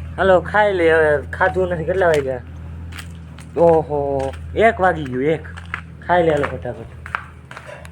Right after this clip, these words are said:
ગાડી આ લઈ ગયો તો મારે ધોવી પડે. તું ધોને તું લે, મને કહેતી.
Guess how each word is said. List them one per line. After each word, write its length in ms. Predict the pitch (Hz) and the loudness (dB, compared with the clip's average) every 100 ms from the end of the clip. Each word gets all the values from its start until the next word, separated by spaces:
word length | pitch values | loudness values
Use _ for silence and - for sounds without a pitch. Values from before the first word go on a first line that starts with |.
| 82 _ _ _ _ _ _ _ _ _ 170 | -20 _ _ _ _ _ _ _ _ _ 0
ગાડી 320 | 208 226 240 | 2 2 4
આ 220 | 240 233 | 6 6
લઈ 220 | 214 240 | 6 2
ગયો 240 | 208 220 185 | 0 -2 -2
તો 100 | 165 | 2
મારે 280 | 214 226 | 4 4
ધોવી 280 | 180 196 170 | 2 -2 -6
પડે. 200 | 131 117 101 _ _ _ _ _ _ _ | -8 -12 -16 _ _ _ _ _ _ _
તું 100 | 170 | -8
ધોને 320 | 175 233 277 | 0 2 2
તું 220 | 262 269 | 0 0
લે, 180 | 254 247 | 4 4
મને 240 | 220 226 220 | 4 2 0
કહેતી. 320 | 220 226 | -2 -6